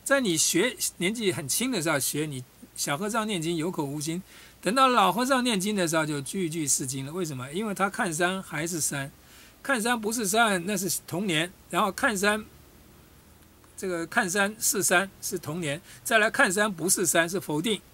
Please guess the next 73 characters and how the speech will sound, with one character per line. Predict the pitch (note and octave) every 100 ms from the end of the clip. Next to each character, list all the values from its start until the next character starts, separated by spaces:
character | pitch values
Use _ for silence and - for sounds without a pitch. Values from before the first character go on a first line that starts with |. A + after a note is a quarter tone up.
| - -
那 | E3+
是 | E3 D3 - - - -
他 | - F3
认 | F3+ G#3+
为 | D#3+
他 | F3
有 | E3
叛 | - G3
逆。 | F3+ - - - - - -
等 | C4+
到 | C#4
最 | B3+ E4+ C#4+
后 |
他 | A#3+ A#3+
经-， | B3 C4+ B3+
经 | - B3 C4
历 | B3+
了 | G3+
大 | G3+ A3
山 | A#3 A#3+
大 | A#3 E3+
水 | D3+
之 | C#3+
后， | F#3+ E3
回 | - F#3
头 | F#3+ F#3+ F#3 -
他， | F3
他 | D3+ G3
还 | - F3
是 | G#3+ F#3
看 | - G3+
山 | D3+ E3+
还 | F3 D#3
是 | E3+ D3+
山， | - D#3+
看 | F3+ G3
水 | D3
还 | C3 C#3
是 | E3
水， | D3 A#2+
可 | - E3
是 |
他 | F#3+ G3
看 | - B3
的 | F3
方 | D#3 F#3+ G3
式 | E3+
跟 | E3 F3
角 | - C3+
度 | C#3+ D#3 - - - -
跟 | F3+
高 | E3+ E3 E3+
度 | E3+ C3
就 | - F3+
不 | C3 C#3+
一 | C#3 D3+
样， | C#3+ G#2+
跟 | F#3+ F#3+
他 | G3+ F#3+ - -
童 | F3
年 | G#3+ F3
的 | F3
时 | E3
候 | D3+
照 | G3+ E3+
单 | E3+ E3+
全 | C#3+ C#3+
收 | D3
是 | C#3+
不 | B2+ D3
一 | C#3+ D#3
样 | F3+
的。 | A#2+